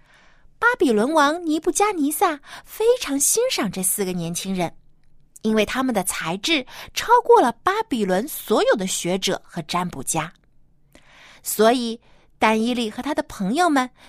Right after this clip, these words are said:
都被留在了王的身旁，为王解决各样的难题。有一天，尼布加尼撒王召聚了国内有名的巫师、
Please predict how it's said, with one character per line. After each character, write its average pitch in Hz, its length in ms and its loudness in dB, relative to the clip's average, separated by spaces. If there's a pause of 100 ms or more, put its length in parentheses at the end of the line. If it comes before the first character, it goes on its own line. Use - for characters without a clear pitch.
(120)
都 440 160 6
被 381 240 0
留 226 320 0
在 427 160 2
了 269 120 0
王 196 200 -4
的 269 80 -2
身 370 300 -2
旁， 190 320 -8 (400)
为 214 160 4
王 175 280 0
解 160 200 -2
决 170 260 -6 (100)
各 415 240 4
样 208 200 -2
的 160 100 -8
难 175 300 -6
题。 - 340 -10 (1700)
有 269 140 4
一 285 100 -2
天， 403 320 2 (680)
尼 311 180 0
布 427 100 0
加 381 240 6
尼 285 180 0
撒 294 240 4
王 247 360 4 (200)
召 349 240 4
聚 330 180 2
了 214 100 4
国 175 280 -4
内 214 320 0
有 190 220 2
名 175 220 -4
的 311 100 -4
巫 330 220 -2
师、 370 360 0